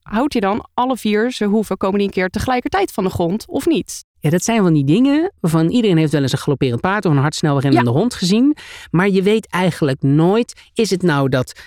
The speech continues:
Speaker 2: dat die poten voor en achter zo schuin door elkaar gaan? Of is het meer dat je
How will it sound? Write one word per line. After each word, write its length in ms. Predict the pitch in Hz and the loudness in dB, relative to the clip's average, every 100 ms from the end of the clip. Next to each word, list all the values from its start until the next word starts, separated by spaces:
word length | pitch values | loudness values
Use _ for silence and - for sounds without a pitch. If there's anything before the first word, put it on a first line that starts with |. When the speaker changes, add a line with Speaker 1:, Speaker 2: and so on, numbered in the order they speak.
| _ | _
Speaker 2:
dat 160 | - 135 | -4 -4
die 180 | 127 120 | -4 -6
poten 640 | - 165 151 - 120 - 135 | 0 0 2 0 0 -2 -6
voor 320 | - 180 160 | 0 2 2
en 220 | - 127 | 0 -4
achter 360 | - 214 - 196 | -4 -6 -2 -2
zo 100 | 147 | -2
schuin 420 | 131 - 160 160 | -2 -2 0 2
door 140 | 139 117 | 2 0
elkaar 420 | 117 220 220 233 | -2 0 0 -2
gaan? 400 | - 208 220 208 | -2 0 0 -2
Of 160 | 139 | -2
is 120 | 139 127 | -2 -4
het 140 | 127 | -2
meer 200 | 143 135 | 0 0
dat 200 | 127 127 | -2 -2
je 140 | 131 | -4